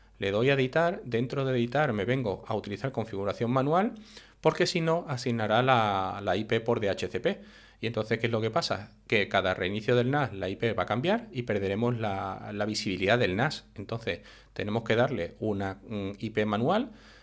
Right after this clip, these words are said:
y en mi caso yo le voy a poner la que tenía antes, os digo que aquí la, para las pruebas iniciales, hasta ver si esto era estable o no, tenía puesto otra de acceso, ¿vale?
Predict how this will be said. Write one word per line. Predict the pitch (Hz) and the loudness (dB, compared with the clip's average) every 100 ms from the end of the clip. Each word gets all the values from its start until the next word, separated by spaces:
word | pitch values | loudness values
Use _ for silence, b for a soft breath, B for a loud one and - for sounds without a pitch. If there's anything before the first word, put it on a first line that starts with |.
| B | B
y | 123 | -4
en | |
mi | 117 | -2
caso | 104 147 175 202 | 2 2 4 0
yo | 131 | -2
le | 101 | -2
voy | 104 110 | 0 0
a | |
poner | 113 113 127 156 - | 2 4 4 2 -2
la | 113 101 | -2 -2
que | 101 | -2
tenía | - 95 120 104 | -4 0 0 0
antes, | 101 90 92 - - _ | -2 -6 -8 -12 -20 _
os | 107 107 | -2 2
digo | 120 113 | 2 2
que | 117 | 0
aquí | - 147 | 0 0
la, | 143 | 0
para | 123 | 2
las | 104 - | 0 -2
pruebas | - 143 131 165 B B B B | 2 4 4 2 B B B B
iniciales, | 131 120 120 139 143 120 | 0 2 4 4 4 2
hasta | 120 - | 0 -2
ver | 92 104 | 0 0
si | - | 0
esto | 113 117 | -2 0
era | 110 | 0
estable | 110 - 110 107 | 0 0 0 2
o | |
no, | 127 147 | 0 0
tenía | - 95 | -2 -4
puesto | 95 95 - | -2 -4 -4
otra | 85 82 87 | -6 -6 -4
de | 90 | -4
acceso, | - 82 - | -4 -8 -8
¿vale? | 98 123 | -8 -6